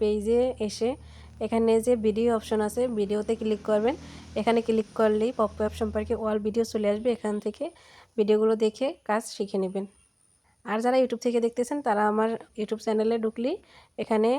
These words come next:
all ভিডিও দেওয়া আছে। পপ্পো অ্যাপ সম্পর্কে ভিডিও অপশনে চলে যাবেন, দেখেন এখানে all ভিডিও দেওয়া আছে, এগুলো দেখলেই all কাজ বুঝতে পারবেন। এখান থেকে আপনিও অনেক টাকা ইনকাম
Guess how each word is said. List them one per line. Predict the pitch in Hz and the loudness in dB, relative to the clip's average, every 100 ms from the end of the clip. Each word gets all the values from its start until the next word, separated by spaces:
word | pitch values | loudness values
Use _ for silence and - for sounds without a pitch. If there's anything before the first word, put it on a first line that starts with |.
| 311 214 | 0 2
all | 208 214 | 4 4
ভিডিও | 208 220 247 370 _ - _ | 2 0 -2 -4 _ -20 _
দেওয়া | 208 208 202 196 | 0 4 6 4
আছে। | 196 202 - _ _ - | 0 -8 -10 _ _ -4
পপ্পো | 220 208 226 | -2 0 2
অ্যাপ | 208 202 - | 0 0 -2
সম্পর্কে | 208 208 196 190 | -2 -2 -4 -4
ভিডিও | 196 226 233 | -2 0 0
অপশনে | 220 247 233 233 | 0 -2 -4 -2
চলে | 226 220 | -2 0
যাবেন, | 214 320 - _ 226 202 | -2 -4 -8 _ -4 -2
দেখেন | 196 240 | 0 -2
এখানে | 220 226 254 - - - - | -2 -2 -2 -8 -20 -14 -2
all | 214 208 | 0 2
ভিডিও | 214 226 220 | 2 2 2
দেওয়া | 220 220 | 2 2
আছে, | - 294 220 | 0 -2 0
এগুলো | 208 220 214 | 2 2 2
দেখলেই | 208 220 269 - _ _ _ 208 | 0 0 -2 -6 _ _ _ -2
all | 214 262 294 - | 0 -2 -6 -4
কাজ | 208 233 - | -2 -2 -6
বুঝতে | - 208 202 | -6 -6 -2
পারবেন। | 202 190 196 214 _ _ - | 0 0 -2 -8 _ _ -8
এখান | 214 233 226 | -2 -2 0
থেকে | 233 214 | -2 -4
আপনিও | 208 220 233 262 - - - | -2 0 2 2 -2 -12 -6
অনেক | 226 233 | -4 -2
টাকা | 240 233 | 0 0
ইনকাম | 226 | 2